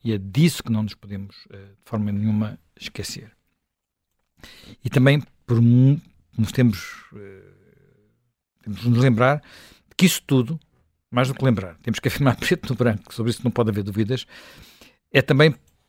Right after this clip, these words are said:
por existir uma vontade de ir até ao fim, que aquilo que ontem se passou não mexe só com a Igreja, mexe com todos nós e mexe com muitos hábitos instalados no nosso país.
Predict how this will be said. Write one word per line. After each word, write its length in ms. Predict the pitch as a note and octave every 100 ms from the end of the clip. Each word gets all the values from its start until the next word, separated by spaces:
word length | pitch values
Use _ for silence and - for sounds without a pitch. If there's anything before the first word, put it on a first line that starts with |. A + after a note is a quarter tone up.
| _
por 100 | -
existir 360 | A#2+ G#2+ - E3+
uma 120 | D#3
vontade 400 | B2+ C#3 A#2+ A#2
de 80 | A#2
ir 60 | D#3+
até 180 | -
ao 140 | C3 A#2+
fim, 380 | - A#2 A2+ C3+ _ _ _
que 100 | -
aquilo 400 | C3 - D3+ D#3 - -
que 160 | -
ontem 180 | C#3+ D3
se 100 | A#2+
passou 360 | - - A#2 A2
não 240 | B2+ E3+
mexe 420 | D#3+ C#3 C#3 -
só 180 | - A2+
com 140 | -
a 20 | A2
Igreja, 600 | G2+ G#2+ C#3+ B2+ E3+ - -
mexe 340 | B2 A#2 -
com 160 | - G2
todos 320 | - - C#3+
nós 380 | D3 C#3+ D#3+ - _ _ _ _ _ _ _ _ -
e 80 |
mexe 340 | B2+ C3+ C3+ -
com 140 | -
muitos 280 | A#2+ A#2 -
hábitos 260 | G#2 G#2 -
instalados 480 | A2 G#2 G2 G2 G#2
no 80 |
nosso 240 | G2 F#2+ -
país. 400 | G#2 - -